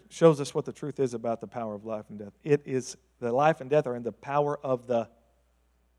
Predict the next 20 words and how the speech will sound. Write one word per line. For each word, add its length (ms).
tongue. 200
You 60
see 180
this? 180
We 100
have 140
to 60
catch 340
this. 180
This 160
is 60
one 200
of 100
the, 80
the, 240
the, 100
the, 120
the 100
biggest 500
truths 460